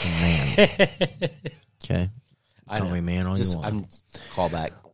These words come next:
Speaker 1: Last year they
Speaker 2: <laughs>
Speaker 1: made 'em. Just saying. Last year. I'm forty,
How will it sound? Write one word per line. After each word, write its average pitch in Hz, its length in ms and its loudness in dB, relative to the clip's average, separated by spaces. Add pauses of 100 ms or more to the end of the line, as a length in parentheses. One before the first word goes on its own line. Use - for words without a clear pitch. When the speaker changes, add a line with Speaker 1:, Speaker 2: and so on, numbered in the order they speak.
(380)
Speaker 1:
Last 82 380 4
year 101 160 8
they 98 100 8
Speaker 2:
<laughs> - 20 6
Speaker 1:
made 90 260 6
'em. - 180 0 (360)
Just - 220 0
saying. - 260 -2 (1400)
Last - 420 0
year. - 180 -4 (4000)
I'm 92 140 4
forty, 127 500 10